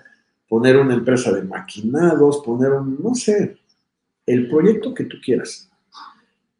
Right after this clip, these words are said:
Y lo importante es que seas,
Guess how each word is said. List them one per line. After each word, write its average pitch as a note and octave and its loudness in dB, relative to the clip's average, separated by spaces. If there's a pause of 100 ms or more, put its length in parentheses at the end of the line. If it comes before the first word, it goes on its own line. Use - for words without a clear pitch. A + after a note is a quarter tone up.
(420)
Y B2 6
lo C3 2
importante D#3 0
es E3+ 2
que B2 -4
seas, - -2